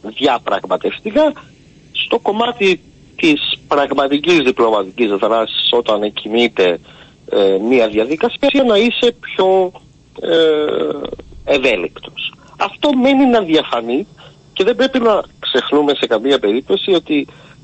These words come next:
το Κυπριακό τώρα, αν επανέλθει ως διαδικασία, δεν μιλάω για την κορύφωση, αλλά μετά από μία απουσία έξι, επτά σχεδόν ετών,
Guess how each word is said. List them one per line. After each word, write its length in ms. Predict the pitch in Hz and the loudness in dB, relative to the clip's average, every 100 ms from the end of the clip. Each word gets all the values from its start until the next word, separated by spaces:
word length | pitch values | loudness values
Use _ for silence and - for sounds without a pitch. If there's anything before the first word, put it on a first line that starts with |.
| - | -6
το 100 | 180 | -4
Κυπριακό 580 | - 147 147 135 - 175 | -2 0 2 2 0 0
τώρα, 260 | 123 117 | 2 2
αν 140 | 143 156 | 2 0
επανέλθει 760 | 170 131 120 127 127 - 131 - | 0 -4 0 2 0 0 -4 0
ως 340 | 127 147 123 - 120 - | 0 2 0 -4 -12 -4
διαδικασία, 960 | 123 120 110 113 - 101 - 127 104 82 | 0 0 0 -2 -2 -2 0 2 2 2
δεν 120 | 101 | 0
μιλάω 360 | 127 151 160 143 | 2 2 2 2
για 140 | 120 | 0
την 280 | 104 101 92 | -2 -4 -6
κορύφωση, 800 | - 107 95 90 - 82 82 85 - - - | -2 0 0 -4 -2 -2 -2 -6 -16 -20 -10
αλλά 240 | 101 101 101 | -4 0 0
μετά 280 | 101 113 | 0 0
από 180 | 156 139 | -2 0
μία 260 | 120 139 139 | 0 2 2
απουσία 600 | 127 98 - 131 113 101 | 0 -2 0 2 2 2
έξι, 220 | 120 - | 0 -2
επτά 360 | - - - 113 | -6 -6 -4 -4
σχεδόν 400 | - 95 104 101 | -2 -4 -2 -2
ετών, 400 | 95 - 98 92 | -2 0 0 0